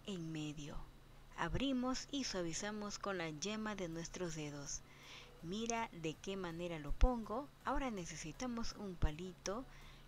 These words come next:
de helado, es grueso, y un palito fino con punta. Vamos a sacar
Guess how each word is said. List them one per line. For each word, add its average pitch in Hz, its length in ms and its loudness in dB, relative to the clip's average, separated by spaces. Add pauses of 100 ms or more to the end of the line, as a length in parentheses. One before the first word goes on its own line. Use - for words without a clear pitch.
(120)
de 156 220 -2
helado, 254 540 2 (400)
es 160 220 -4
grueso, 262 520 2
y 320 140 0
un 349 140 0
palito 196 500 2
fino 190 420 -2
con 311 220 -6
punta. 156 600 -2 (680)
Vamos 240 260 4
a 226 80 2
sacar 208 500 -2